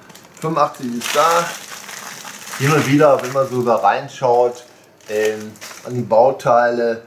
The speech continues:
ist schon teuer genug. <laughs> Ihr wisst, wie teuer. Das ist also siebenundvierzig fünfundneunzig kosten diese vier Tüten. Ich lasse die immer hier in diesen Schachteln drin. Diesmal halt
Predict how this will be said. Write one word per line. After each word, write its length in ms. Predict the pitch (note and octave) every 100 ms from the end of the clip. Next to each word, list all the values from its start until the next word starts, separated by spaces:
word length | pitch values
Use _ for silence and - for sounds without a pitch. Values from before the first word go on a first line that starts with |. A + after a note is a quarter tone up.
| - - _ _
ist 100 | B2+
schon 260 | B2+ C#3 C#3+
teuer 520 | C#3 C#3+ D3 C3+ - -
genug. 320 | C3+ D#3 E3 - F#3 F#3 -
<laughs> 320 | - - -
Ihr 160 | B2+
wisst, 180 | A2 -
wie 80 | G#2+
teuer. 320 | - G2+ G2 - - - -
Das 160 | G2+ A#2
ist 180 | A#2+
also 140 | A#2+ A2+
siebenundvierzig 720 | G#2+ C3 D3+ C#3+ C#3+ C3+ B2+ A#2+
fünfundneunzig 840 | C3+ B2+ A#2+ C3 D3+ - D#3+ D#3 - - - - -
kosten 340 | C3 C3+ - C3+
diese 240 | B2+ B2+ B2
vier 360 | - C3 C#3 B2
Tüten. 440 | - F3+ F#3+ F#3+ F#3 - - - - - - - - -
Ich 100 | C3
lasse 280 | C#3+ C#3 D3
die 80 | C#3
immer 200 | C#3+ C#3
hier 400 | C3 C#3 C3 B2+ - - - - C3+
in 140 | C3+
diesen 280 | B2+ A#2+ A#2
Schachteln 440 | D3+ C3 - B2 A#2+
drin. 200 | E3 E3 - - - - C#3
Diesmal 340 | C#3+ D3+ C3
halt 280 | B2 B2